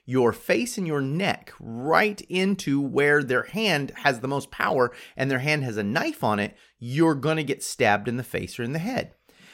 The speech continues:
And if you protect against that in some way, you're going to be inefficient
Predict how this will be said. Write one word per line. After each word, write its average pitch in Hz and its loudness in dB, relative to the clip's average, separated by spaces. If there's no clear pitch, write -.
And 139 2
if 131 -4
you 117 0
protect - -2
against 370 2
that - 4
in 117 -2
some 117 -2
way, 113 2
you're 143 -2
going 160 2
to 139 -6
be 127 -4
inefficient 208 0